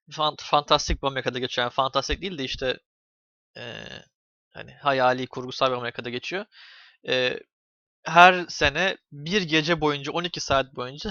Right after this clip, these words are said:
her türlü suç, tamamen bütün suçlar yasal. Kimse karışmıyor, polis karışmıyor.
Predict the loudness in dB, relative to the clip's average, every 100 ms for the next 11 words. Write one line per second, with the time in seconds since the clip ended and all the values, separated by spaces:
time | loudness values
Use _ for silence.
0 | -10 4 10 10 10 0 -4 -2 -6 -8
1 | -10 -12 -16 _ _ _ _ _ _ 0
2 | 4 4 2 -4 -8 -10 -10 -8 -4 -4
3 | -6 -4 0 4 4 2 _ -20 _ _
4 | _ _ -8 -6 -2 0 2 2 0 -4
5 | -8 -2 -2 -2 -4 -4 -4 -6 -8